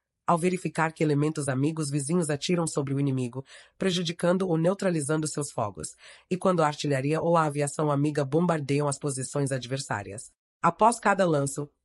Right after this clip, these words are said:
o combatente anfíbio para, escuta, observa, faz um novo rápido estudo da situação e só então prossegue. Sempre que possível, ele deve evitar a ocupação do mesmo abrigo que já tenha sido utilizado pelo combatente anfíbio que o precedeu,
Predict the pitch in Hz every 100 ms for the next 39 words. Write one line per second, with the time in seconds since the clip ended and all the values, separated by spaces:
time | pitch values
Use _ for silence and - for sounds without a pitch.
0 | - 202 214 196 180 185 175 151 - 143
1 | 139 139 120 120 - _ _ 170 - -
2 | 226 151 131 _ _ - 170 147 - 147
3 | 139 135 147 _ _ _ - 185 180 196
4 | 185 170 143 165 165 143 143 - 175 156
5 | 131 - 139 127 - 175 247 170 - 160
6 | 151 151 156 165 - 113 107 123 _ _
7 | _ - 233 254 269 240 180 - 143 135
8 | 127 _ _ _ 226 233 190 196 190 165
9 | 165 160 151 147 143 131 - 151 147 135
10 | 156 190 180 139 135 143 151 156 160 156
11 | 151 139 - 175 160 151 135 113 127 135
12 | 135 139 139 139 131 - 139 - 131 -
13 | 147 131 127 143 135 127 120 110 113